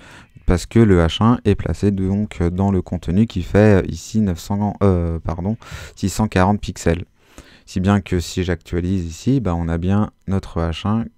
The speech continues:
qui est, euh, qui a bien le, le, une couleur d'arrière-plan. Donc, par contre, c'est pas très lisible, du coup on peut se mettre en blanc, hein, trois F, actualiser, donc là c'est beaucoup plus lisible.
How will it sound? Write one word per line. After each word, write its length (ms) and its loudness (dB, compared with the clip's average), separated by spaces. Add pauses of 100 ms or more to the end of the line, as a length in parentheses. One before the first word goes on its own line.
qui 340 -2
est, 160 6
euh, 640 0
qui 180 -10
a 100 -4
bien 280 -2
le, 180 0
le, 220 -2 (360)
une 120 -6
couleur 260 2
d'arrière-plan. 540 0 (580)
Donc, 80 -20
par 160 -4
contre, 240 -4
c'est 80 -6
pas 140 -2
très 160 -4
lisible, 340 2
du 100 -2
coup 220 0
on 140 6
peut 100 2
se 160 -8
mettre 180 -4
en 100 -4
blanc, 340 2
hein, 100 -14
trois 420 0
F, 200 -12 (880)
actualiser, 640 0
donc 220 -8
là 100 -2
c'est 160 -10
beaucoup 240 -8
plus 200 -4
lisible. 440 -2